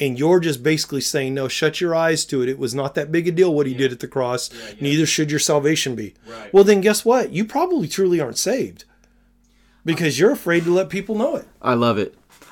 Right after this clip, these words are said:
Speaker 2: I found this article. It's under bible tools dot org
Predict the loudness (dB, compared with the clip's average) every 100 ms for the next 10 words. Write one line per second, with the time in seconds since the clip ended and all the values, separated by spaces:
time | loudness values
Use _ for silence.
0 | -6 -4 -2 -2 0 4 4 4 -2 -4
1 | -4 -2 -2 0 0 0 -4 -4 -4 -4
2 | -6 -6 -6 -8 -10